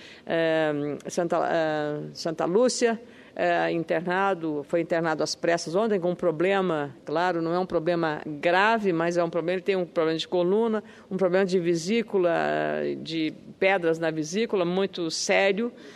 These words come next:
e, mas ele está bem atendido. Então, nós desejamos aqui, torcemos para que o nosso colega Paulo Paim, que agora que virá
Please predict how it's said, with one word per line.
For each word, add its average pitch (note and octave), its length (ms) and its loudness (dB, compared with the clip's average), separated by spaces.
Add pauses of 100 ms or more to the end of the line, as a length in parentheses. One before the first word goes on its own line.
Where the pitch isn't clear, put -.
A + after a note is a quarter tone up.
(180)
e, F#3 380 4
mas F#3 260 0
ele G#3+ 140 0
está F#3 440 2
bem G#3 340 0
atendido. G3 760 -2 (280)
Então, G3+ 140 0
nós G#3+ 180 2
desejamos G3+ 640 2
aqui, F3+ 240 0
torcemos G3+ 600 2
para G3+ 120 -2
que G3 100 -2
o F#3+ 40 2
nosso F#3 300 0
colega F3 440 2
Paulo F#3+ 320 2
Paim, F#3 460 0
que G#3 100 -2
agora F3 360 2
que F3+ 120 -4
virá F3 480 0